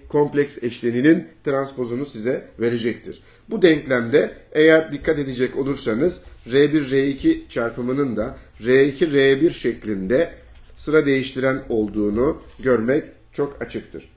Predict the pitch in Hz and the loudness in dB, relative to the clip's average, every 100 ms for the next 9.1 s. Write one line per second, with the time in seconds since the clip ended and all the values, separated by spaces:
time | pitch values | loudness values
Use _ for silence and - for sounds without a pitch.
0 | _ _ _ _ - - - 170 247 202 | _ _ _ _ -20 -20 -12 -4 0 4
1 | 185 170 180 147 123 101 - - 131 170 | 4 6 8 8 6 4 -4 -2 2 2
2 | 185 - 202 196 170 175 190 180 151 151 | 2 0 0 2 4 6 4 2 2 6
3 | 160 165 - - - 123 135 160 151 143 | 8 6 2 -16 -12 0 2 4 2 2
4 | 147 147 160 160 - 135 - 113 110 - | 4 6 6 4 0 -6 -2 -2 -4 -12
5 | _ - 156 - 202 180 147 131 139 147 | _ -8 -4 -2 0 0 -2 -6 -6 -6
6 | - _ - 170 190 165 165 - 160 170 | -12 _ -4 0 4 6 6 2 0 2
7 | 175 - 147 131 143 139 131 135 156 165 | 2 4 4 4 4 4 4 6 6 6
8 | - - - 147 156 151 165 160 139 160 | 0 -14 4 6 8 8 6 6 4 2
9 | - | 2